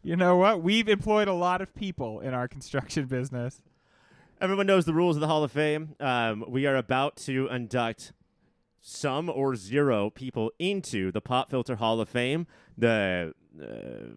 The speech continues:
Speaker 2: pop culture luminaries that have made the three of us who we are today.
Speaker 1: Mm-hmm.
Speaker 2: Um, we're each going to nominate one, and then we're going to vote. You must get three votes to get in, which means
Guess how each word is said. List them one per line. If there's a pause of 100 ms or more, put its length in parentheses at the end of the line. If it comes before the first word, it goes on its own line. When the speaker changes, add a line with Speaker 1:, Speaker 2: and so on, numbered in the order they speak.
(160)
Speaker 2:
pop
culture
luminaries
that
have
made (120)
the
three
of
us (160)
who
we
are
today. (280)
Speaker 1:
Mm-hmm.
Speaker 2:
Um, (840)
we're
each
going
to
nominate
one,
and
then
we're
going
to
vote.
You
must (580)
get
three
votes
to
get
in, (500)
which
means